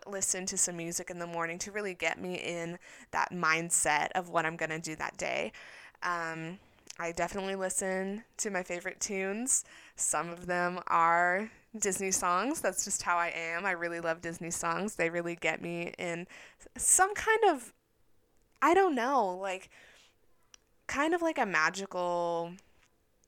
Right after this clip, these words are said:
just mindset. Um, but I really do recommend starting to do that,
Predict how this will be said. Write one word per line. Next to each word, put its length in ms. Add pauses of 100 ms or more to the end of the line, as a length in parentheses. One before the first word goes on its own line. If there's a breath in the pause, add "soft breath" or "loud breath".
(160)
just 280
mindset. 760 (540 loud breath)
Um, 580 (280)
but 120
I 60
really 260
do 160
recommend 680
starting 600
to 120
do 180
that, 560